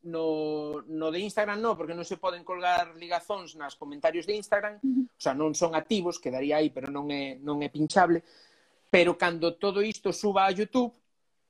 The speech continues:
Speaker 1: poñerei os, as ligazóns
Speaker 2: Ah, vale.
Speaker 1: nas de-, nas descripcións como fago en todas, vale? En todas
Speaker 2: Vale,
Speaker 1: as,
Speaker 2: pues.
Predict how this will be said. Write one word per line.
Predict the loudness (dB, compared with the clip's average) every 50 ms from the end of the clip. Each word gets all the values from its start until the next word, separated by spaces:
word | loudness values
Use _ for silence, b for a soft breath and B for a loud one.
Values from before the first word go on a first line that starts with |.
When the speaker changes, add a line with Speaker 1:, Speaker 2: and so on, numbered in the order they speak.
| _ _ _ _ _ _
Speaker 1:
poñerei | _ 2 2 2 2 0 2 4 4 4 4 6 6
os, | 4 4 2 -2 -4 -4 -6 -6 -8 -12 -14 -14 -16 -10
as | -6 -6 -6 -4
ligazóns | -4 -2 -2 -2 -4 2 2 2 2 2 0
Speaker 2:
Ah, | 0
vale. |
Speaker 1:
nas | 0 0 -2 -2
de-, | -4 -8 -8 -6
nas | -4 -4 -4 -2
descripcións | -4 -6 -4 -4 -4 -4 0 2 2 2 2 0 -8 -2
como | -2 0 0 2 -2 -2
fago | 2 2 2 4 4 2 0
en | 0 -2 -4
todas, | 0 2 2 2 0 -4 -16 _
vale? | -6 -6 -6 -6 -8 -10 _ _
En | -18 -18 -8
todas | _ 0 2 2 2 2 0
Speaker 2:
Vale, | 0
Speaker 1:
as, | -2 -4
Speaker 2:
pues. | -6 -6 -4